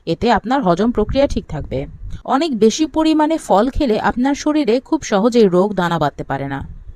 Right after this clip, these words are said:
ফল আপনার স্বাস্থ্যের জন্য উপকারী এবং আপনাকে শক্তিশালী করে তোলে। প্রায় সকল ধরনের ফলেই থাকে পানি, যা আপনার ত্বককে সুস্থ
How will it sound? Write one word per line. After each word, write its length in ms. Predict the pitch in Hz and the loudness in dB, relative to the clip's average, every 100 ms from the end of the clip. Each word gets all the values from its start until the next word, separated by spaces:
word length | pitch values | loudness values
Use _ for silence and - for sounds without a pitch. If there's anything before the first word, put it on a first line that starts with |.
| - - - | -20 -20 -14
ফল 280 | - 160 180 302 - | 0 2 2 -2 -6
আপনার 300 | 180 226 240 | -4 -2 2
স্বাস্থ্যের 340 | 185 - 233 185 | 2 2 -2 -2
জন্য 140 | 160 | -4
উপকারী 400 | 147 156 151 190 302 | -6 -6 -6 -4 -4
এবং 280 | 185 170 160 294 - | -6 -2 -4 -4 -8
আপনাকে 340 | 175 190 175 220 | -10 -8 -8 -6
শক্তিশালী 440 | 277 - 294 214 277 | -6 -4 -2 -2 0
করে 180 | 170 151 | 0 0
তোলে। 240 | 147 135 - _ _ _ | -2 -6 -8 _ _ _
প্রায় 180 | - 285 294 | -2 0 2
সকল 200 | 214 277 | 2 2
ধরনের 340 | 285 311 320 320 | 2 2 2 2
ফলেই 300 | 294 302 330 | 2 2 2
থাকে 260 | 311 196 247 _ - _ _ | 0 -4 -8 _ -20 _ _
পানি, 280 | 160 151 175 311 _ _ _ _ - | -4 -4 -4 -8 _ _ _ _ -14
যা 260 | 156 180 175 285 - | -2 0 0 -2 -8
আপনার 280 | 170 196 180 | -6 -4 -2
ত্বককে 280 | 175 - 240 | -4 -4 -8
সুস্থ 300 | 220 180 | -6 -8